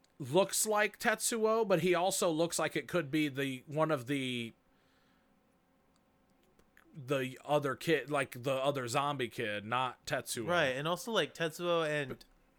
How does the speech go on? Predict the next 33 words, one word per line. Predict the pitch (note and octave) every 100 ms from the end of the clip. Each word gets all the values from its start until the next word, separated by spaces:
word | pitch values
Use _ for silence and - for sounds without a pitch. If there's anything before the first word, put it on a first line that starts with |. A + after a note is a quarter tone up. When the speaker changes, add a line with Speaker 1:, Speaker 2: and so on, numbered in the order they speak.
| -
Speaker 2:
Akira | C#3 C#3 E3+ E3 F3
kinda | F3 E3 E3 E3
look | E3 E3+
similar. | - D#3+ E3 F#3+ B3 D#4 - - - - - - - - - - - - -
Speaker 1:
Right, | E3+ D#3+ D3+ D3+
well, | A3 A3+
but | G#3
they | G#3+
also | G#3+ B3 A#3
show | F3+ G#3 F3+ E3+ E3 D#3
a | D3+ C#3+
room | D#3+ F#3 F3
of | C#3+
kids | - F#3 C3+
training, | - F#3 F3+ F#3 D#3 C3+
and | C3+
it's | C#3 -
four | - - E3 C3+
kids. | - D#3+ A#2 G2 G2+
It's | B2 A#2 -
the | C#3
girl | A2+ D3 D3 D3 C#3+ C#3+ B2+
and | C3+
then | B2 A#2+
three | A2+ D3 C3+
boys. | A#2 C3 A#2+ G#2 G2+ C3 B2
Speaker 2:
Uh-huh. | A#2 A2+ - -
Speaker 1:
So | - D#3+
I'm | D3+
guessing | E3 F3 F#3 D3+ C3
that's | C3+ C3+ -
the | C3 A#2+
girl, | C#3+ D#3+ C#3 B2+ A#2+